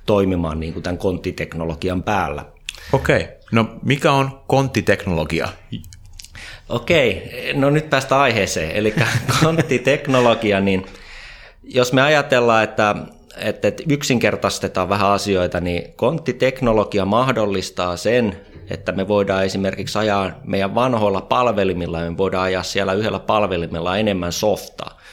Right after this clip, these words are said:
Speaker 1: Se myös mahdollistaa sen, että tämä softa, mikä on, niin se pystytään paketoimaan semmoiseksi paketiksi, joka toimii aina prikulleen samalla lailla, riippumatta siitä, millekä serverille se esimerkiksi asennetaan.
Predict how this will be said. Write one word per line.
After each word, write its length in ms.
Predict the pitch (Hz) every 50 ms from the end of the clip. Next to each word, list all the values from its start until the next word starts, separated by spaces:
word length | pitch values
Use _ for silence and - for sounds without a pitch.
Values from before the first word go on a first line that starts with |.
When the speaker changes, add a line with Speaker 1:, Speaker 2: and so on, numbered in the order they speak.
| - _
Speaker 1:
Se 140 | - 107
myös 280 | 104 110 127 135 117 -
mahdollistaa 640 | 117 110 110 110 101 101 95 92 - - 107 101
sen, 280 | 98 - 117 113 110 101
että 160 | 90 - -
tämä 160 | - 92 92
softa, 460 | 87 - 123 127 123 - - - 90 82
mikä 300 | 82 80 76 - 87 85
on, 180 | 90 87 85
niin 80 | 80 76
se 100 | 82 85
pystytään 480 | - - 87 - 98 - 95 92 92
paketoimaan 760 | - - 120 - - 110 - - - - - - 71 73 76
semmoiseksi 720 | - 90 95 98 90 85 82 - 78 78 - - - - _ _ - _ _
paketiksi, 640 | - 123 123 - 117 101 - - 82 - - - -
joka 180 | - - 90
toimii 340 | - - 95 95 92 98 101
aina 400 | 107 117 120 117 104 92 85 78 80 - -
prikulleen 500 | - 107 107 - 107 98 87 82 80 78
samalla 420 | - 95 95 95 87 85 78 78
lailla, 320 | 82 85 87 85 82 78
riippumatta 580 | 78 95 104 98 - - 82 85 78 71 - 80
siitä, 260 | 80 90 90 - 85
millekä 380 | 82 87 92 92 90 - - 92
serverille 560 | - 117 123 117 107 90 82 82 76 78 71
se 140 | - - 101
esimerkiksi 520 | - 90 87 92 85 82 107 101 - 113
asennetaan. 600 | 110 104 107 95 73 69 64 - - - - -